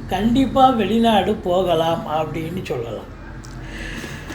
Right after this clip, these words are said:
"இல்ல, நான் இதெல்லாம் போகலைங்க, நான் ஆன்மீக பயணம், இன்ப சுற்றுலான்ற பேர்ல தான் போப் போறேன்." போயிட்டு வாங்க. அதுவும் வந்து உங்களுக்கு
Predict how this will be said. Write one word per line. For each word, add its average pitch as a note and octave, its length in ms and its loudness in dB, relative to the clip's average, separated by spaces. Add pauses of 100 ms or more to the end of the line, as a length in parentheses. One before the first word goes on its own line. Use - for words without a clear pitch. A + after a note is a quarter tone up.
(680)
"இல்ல, D4+ 400 12
நான் C#4 180 8
இதெல்லாம் C#4 480 6
போகலைங்க, C#4 500 6
நான் A#3 200 8
ஆன்மீக C#4 460 6
பயணம், B3 460 4
இன்ப B3+ 320 6
சுற்றுலான்ற B3+ 760 6
பேர்ல A3+ 360 4
தான் A#3+ 240 4
போப் A3 220 0
போறேன்." G#3 340 2
போயிட்டு C#4+ 300 4
வாங்க. B3 300 8
அதுவும் B3 600 4
வந்து C4 300 2
உங்களுக்கு A#3+ 480 2